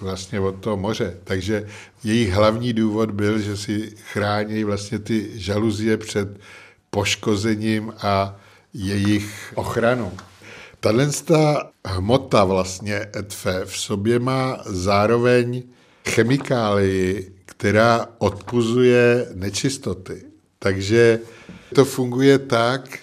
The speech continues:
že holub nebo ptáček přiletí a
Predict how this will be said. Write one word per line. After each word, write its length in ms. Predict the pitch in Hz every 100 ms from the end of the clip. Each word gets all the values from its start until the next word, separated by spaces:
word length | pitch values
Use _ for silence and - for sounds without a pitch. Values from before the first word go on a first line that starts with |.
| -
že 500 | 117 113 120 113 113 117 117 -
holub 460 | 85 101 123 123 127
nebo 240 | 113 113
ptáček 880 | 107 - 110 110 110 - 120 120 -
přiletí 840 | - - 107 107 107 - 120 113 120 _ _ -
a 460 | 110 101 101 104